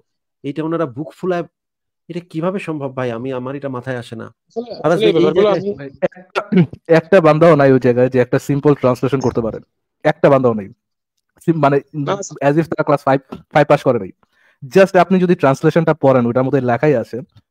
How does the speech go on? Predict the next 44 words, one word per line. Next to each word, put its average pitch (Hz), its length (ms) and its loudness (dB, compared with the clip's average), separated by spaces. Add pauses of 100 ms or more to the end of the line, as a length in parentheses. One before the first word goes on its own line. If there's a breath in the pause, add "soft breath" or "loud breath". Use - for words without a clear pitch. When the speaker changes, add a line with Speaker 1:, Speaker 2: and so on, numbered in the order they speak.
Speaker 3:
যে 123 100 -2
অপ্রাপ্তবয়স্ক 139 720 0
বাচ্চারা 120 500 -4 (800)
এদের 139 180 -2
সাথে 156 240 -2
ম্যারেজ 139 380 -4
কনজুমেট, 143 600 -4 (260 soft breath)
ম্যা-, 127 200 0
ম্যা-, 131 260 -4
ম্যারেজ 127 320 0
কন্ট্রাক্ট 143 400 0
আর 139 80 0 (180)
কনজুমেট 131 460 -2 (320)
দুইটাই 165 220 2
করা 123 180 2
যাবে। 90 200 -12 (280)
Even 175 260 4
before 208 400 2
maturity, 196 480 2 (400)
মানে 151 300 0 (340)
সে 165 240 0
প্রাপ্তবয়স্ক 160 640 0
হওয়ার 156 240 2
আগে, 160 240 -2 (280)
if 214 100 2
she 208 240 0
is 160 100 4
able 131 200 0
to, - 100 -12
এটার 160 140 0
মানে 139 220 -4
কি 131 120 -10
ভাই? - 160 -14 (560)
Consummating 165 540 2
the 139 120 0
marriage 127 520 0
even 151 180 -2
before 160 240 -4
maturity 135 420 -2
if 127 120 -8
she 156 100 -2
is 135 120 0
able 156 180 0
to, 117 100 -4